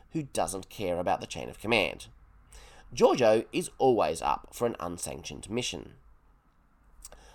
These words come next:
But she makes a very astute point. Michael is gonna cause a lot of problems for Saru by doing this. He's trying to win Vance's trust and prove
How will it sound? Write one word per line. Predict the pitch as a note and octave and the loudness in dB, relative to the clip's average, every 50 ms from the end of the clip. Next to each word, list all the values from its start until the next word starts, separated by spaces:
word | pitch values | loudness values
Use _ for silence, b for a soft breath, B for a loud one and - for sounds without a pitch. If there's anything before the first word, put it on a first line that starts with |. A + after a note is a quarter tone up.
| B B | B B
But | - D#3 F3+ - | 2 2 2 4
she | - G#3+ | 2 2
makes | G3 G#3+ C4+ F#4 F#4 - - - | 4 4 4 4 4 0 -4 -6
a | A#2+ | -6
very | B2 A2+ A#2+ B2+ C3 C3+ D3 - | -6 -2 2 2 2 2 2 0
astute | - C#3 - - - - C2 - - - | -2 -2 -2 -2 -4 -6 -10 -12 -12 -12
point. | - A2+ G#2 D#2+ - - - - - - - - - - - B B B B B B B B | -10 -8 -8 -8 -8 -8 -10 -10 -8 -10 -10 -14 -16 -20 -20 B B B B B B B B
Michael | - G#2 C3 F3+ A#3+ E4+ - A#2+ A2 - | -6 2 4 6 6 6 4 0 -2 -2
is | D#3+ G#3 F#3 | -4 -4 -2
gonna | - F#3+ G#3+ | 0 0 0
cause | G#3+ - - A#2+ A2 A2+ A2+ - | -2 -2 0 2 2 2 2 0
a | - F#2+ | -4 -6
lot | F#2 F2 F2+ G2 G#2 A#2+ | -4 -2 -2 0 0 -2
of | B2+ - | -4 -6
problems | - - F2+ E2 D#2 C#2 D2 - | -6 -4 -4 -4 -4 -8 -10 -10
for | - - - | -8 -6 -6
Saru | - - E2+ G2+ C#3 B2+ F#2 D#2 D2+ b b b b _ | -6 -4 -4 -4 -4 -4 -4 -6 -8 b b b b _
by | - - | -10 -8
doing | - - F#2+ F2 C#2+ B1+ | -8 -6 -6 -6 -6 -8
this. | B1+ - - - - - - - - - b b b b b b b b | -10 -10 -10 -10 -10 -10 -12 -16 -20 -20 b b b b b b b b
He's | - - C#3+ G#3+ A3+ | -8 -4 -4 -2 -2
trying | - - F#3+ F#3+ F#3+ G3 | -2 -2 0 0 2 0
to | - C#3+ | 0 -4
win | A#2 A2+ B2+ C3+ C3+ A2+ | -4 -2 -2 -4 -2 -2
Vance's | G#2 G#2 G2+ G#2 - G2 F#2+ - | -2 -4 -4 -4 -6 -8 -8 -8
trust | - - - C#3+ - - - - b b b b b b | -8 -4 -2 -2 -2 -2 -6 -10 b b b b b b
and | - E2 E2 - | -12 -12 -12 -12
prove | - - A3+ G3 B2+ D#2 B1+ - - | -6 -2 0 0 0 0 -4 -8 -12